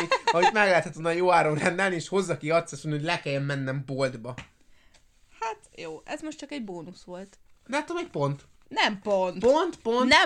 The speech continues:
Speaker 2: pont,
Speaker 1: veszőcske.
Speaker 2: nincs leírva.
Speaker 1: Nyer
Speaker 2: Nem
Speaker 1: ma a
Speaker 2: pont.
Speaker 1: Marcika. Nem rímel,
Speaker 2: Na,
Speaker 1: de
Speaker 2: következő.
Speaker 1: hogy eszed a banánt?
Speaker 2: Hol kezdjük meg a banánt?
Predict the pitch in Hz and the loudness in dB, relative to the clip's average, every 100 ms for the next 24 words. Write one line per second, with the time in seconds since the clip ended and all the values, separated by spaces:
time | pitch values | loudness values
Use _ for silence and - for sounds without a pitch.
0 | 196 202 302 311 370 294 - 160 160 165 | 4 2 0 0 0 -2 0 0 2 0
1 | 165 170 175 170 160 151 208 226 240 240 | -2 -8 -8 -4 -4 -2 0 2 2 2
2 | 269 302 180 175 185 - - - 160 165 | 2 0 0 0 -2 -2 2 4 4 2
3 | 165 165 - 131 131 135 - - 120 120 | -2 -8 -2 0 0 -2 -10 -14 -10 -6
4 | 135 165 160 147 - 196 196 - 254 202 | -4 -4 -4 -4 -4 -6 -8 -6 -2 0
5 | 180 180 165 147 180 156 131 127 - - | 0 -2 0 2 2 2 -2 -6 -12 0
6 | 349 269 - 214 196 180 165 190 160 175 | 0 0 -4 -6 -6 -12 -12 -12 -10 -12
7 | 156 151 135 135 131 - | -10 -8 -8 -10 -12 -16